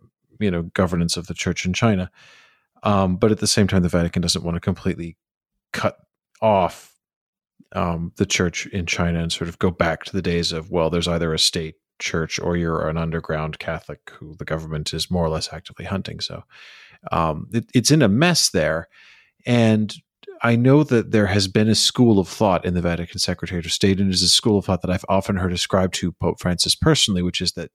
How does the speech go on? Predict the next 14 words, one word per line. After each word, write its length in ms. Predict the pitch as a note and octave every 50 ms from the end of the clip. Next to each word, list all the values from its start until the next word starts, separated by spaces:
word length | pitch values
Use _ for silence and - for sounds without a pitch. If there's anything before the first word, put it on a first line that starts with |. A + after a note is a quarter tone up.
| _ _
the 120 | F#2 G#2+ -
Pope 220 | - - G2+ - -
really 260 | G2+ G#2 G2+ G2+ G2
wants 360 | F#2 F2+ F#2+ F#2 F#2 F#2 -
an 180 | - - F#2+ F#2
invitation 720 | F#2+ F#2 F2 F#2 F2+ - - - F#2+ F2+ - - E2 D#2+ -
to 160 | - E2+ D#2+
Beijing. 440 | - D2+ D2+ D#2+ - - D2+ C#2+ _ _ _ _ _ _ _ - _ _ _
He 140 | - A2 G#2+
really 340 | G#2 G#2 G#2+ A2 F#2+ G#2 G2
wants 360 | F2+ E2+ F#2 F2+ F2+ F2 -
a 100 | - -
big 300 | E2 - - E2+ D#2+ - _
papal 440 | - - F2+ F2 - - E2+ D#2 D2